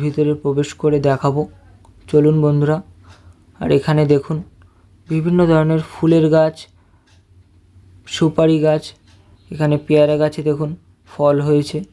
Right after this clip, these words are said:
আপনারা কিন্তু কিনে নিয়ে আপনাদের মতন সাজিয়ে নিতে পারবেন। দেখুন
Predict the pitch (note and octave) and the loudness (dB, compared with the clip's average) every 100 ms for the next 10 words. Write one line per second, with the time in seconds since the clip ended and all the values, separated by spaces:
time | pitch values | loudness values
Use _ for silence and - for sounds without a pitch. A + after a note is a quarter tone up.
0 | _ _ _ - _ - _ _ - _ | _ _ _ -20 _ -20 _ _ -20 _
1 | _ _ - - - - - - D3+ D#3+ | _ _ -20 -20 -20 -20 -18 -4 -4 0
2 | D3+ D3+ D#3+ D#3 - D#3+ D#3+ E3 E3 E3 | 0 0 -2 -4 -4 -2 0 2 0 -2
3 | E3 - - C#3 D#3 D3+ D3+ D#3 D3+ D#3 | -4 -12 -6 -4 -2 0 0 0 -2 -2
4 | D#3 - - - - C#3 D3+ E3+ E3+ E3+ | -4 -10 -20 -12 -4 -2 0 0 0 0
5 | E3 D#3+ D#3 D#3+ G3 - _ _ - _ | 0 0 0 -4 -8 -14 _ _ -20 _
6 | - - D3+ D3+ E3 | -20 -4 0 0 -2